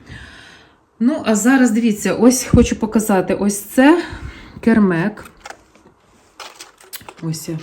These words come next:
показую кермек. Ось такий розпікірований. Е, ось, наприклад,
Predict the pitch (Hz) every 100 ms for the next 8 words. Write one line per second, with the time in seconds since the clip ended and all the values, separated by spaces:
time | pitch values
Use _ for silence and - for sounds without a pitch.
0 | - - 160 160 156 160 156 - 170 143
1 | 147 208 - _ _ _ _ _ _ 175
2 | - 190 190 202 202 _ - _ _ _
3 | _ _ _ _ _ _ _ 190 190 -
4 | 202 - 185 190 185 185 185 185 - -
5 | _ _ - - - - - _ - 175
6 | 170 165 180 240 247 208 - 185 170 165
7 | 160